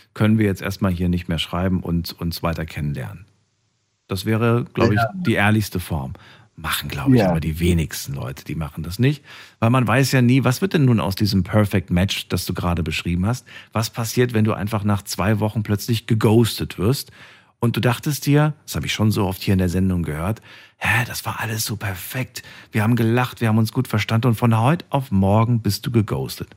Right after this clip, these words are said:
Speaker 1: Weißt du, was das heißt, ne? Geghostet. Sie meldet sich einfach
Speaker 2: Ja,
Speaker 1: nicht mehr.
Speaker 2: gut.
Speaker 1: Sie meldet
Speaker 2: Ja,
Speaker 1: sich nicht
Speaker 2: gut,
Speaker 1: mehr,
Speaker 2: aber
Speaker 1: sie
Speaker 2: ich
Speaker 1: reagiert nicht mehr auf deine. Und dann denkst du dir natürlich in dem Moment, „Ja, toll.“ Und den anderen habe ich jetzt gesagt, „Ich habe kein Interesse“, <laughs> weil ich habe da gerade jemanden kennengelernt. <laughs>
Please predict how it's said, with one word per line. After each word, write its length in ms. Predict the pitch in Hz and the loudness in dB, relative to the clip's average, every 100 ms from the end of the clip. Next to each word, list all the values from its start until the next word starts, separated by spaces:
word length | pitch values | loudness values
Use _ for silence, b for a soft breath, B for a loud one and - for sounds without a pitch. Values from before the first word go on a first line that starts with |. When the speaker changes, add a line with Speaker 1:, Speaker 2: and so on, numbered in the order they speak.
| _ | _
Speaker 1:
Weißt 140 | 123 123 | 2 4
du, 60 | |
was 80 | 104 | 2
das 100 | - | 0
heißt, 180 | 87 98 | -4 -2
ne? 100 | 67 | -2
Geghostet. 560 | - 92 85 - - - _ _ _ _ | 0 -2 -2 -4 -10 -12 _ _ _ _
Sie 120 | 135 | 2
meldet 240 | 143 120 | 4 4
sich 120 | 101 117 | 2 2
einfach 160 | 113 | 6
Speaker 2:
Ja, 180 | 127 143 | 8 8
Speaker 1:
nicht 60 | 139 | 6
mehr. 120 | 147 | -2
Speaker 2:
gut. 60 | - b b b b _ | -6 b b b b _
Speaker 1:
Sie 80 | - | 4
meldet 180 | 127 139 | 6 6
Speaker 2:
Ja, 40 | |
Speaker 1:
sich 80 | 123 | 6
nicht 60 | 123 | 6
Speaker 2:
gut, 60 | |
Speaker 1:
mehr, 80 | 123 | 6
Speaker 2:
aber 100 | 104 | 4
Speaker 1:
sie 0 | |
Speaker 2:
ich 60 | 107 | 6
Speaker 1:
reagiert 320 | 117 104 127 127 | 4 4 2 2
nicht 140 | 104 | 0
mehr 120 | 113 | 2
auf 60 | 98 | 2
deine. 200 | 104 95 B B B | 0 -2 B B B
Und 140 | - 113 | -2 2
dann 160 | 151 | 2
denkst 180 | 147 180 | 4 4
du 80 | 185 | 4
dir 120 | 156 | 4
natürlich 360 | 143 - 254 - | 4 2 0 2
in 140 | 104 | 0
dem 100 | 87 | 2
Moment, 560 | 90 87 90 110 156 - _ _ _ _ _ | 2 2 2 2 0 -6 _ _ _ _ _
„Ja, 140 | - 80 | -10 -6
toll.“ 340 | - 185 - - _ _ _ _ _ | -4 -4 -4 -8 _ _ _ _ _
Und 100 | - | -2
den 80 | 92 | 0
anderen 300 | 76 101 120 | 0 2 4
habe 140 | 117 131 | 4 2
ich 60 | |
jetzt 140 | 131 - | -2 -2
gesagt, 380 | 131 123 123 | 0 2 2
„Ich 60 | 117 | 0
habe 100 | 117 | 0
kein 120 | 117 | 2
Interesse“, 480 | 117 - 131 - - - - | 2 2 -2 0 -6 -6 -14
<laughs> 140 | - | -6
weil 180 | 104 117 | 4 4
ich 120 | 160 | 6
habe 120 | - - | 2 2
da 140 | 120 | 0
gerade 240 | 110 113 107 | 2 0 2
jemanden 340 | 110 117 127 | 4 2 2
kennengelernt. 640 | 139 143 113 90 - 120 - - | 4 4 4 4 2 0 -4 0
<laughs> 280 | 156 - - | 0 2 0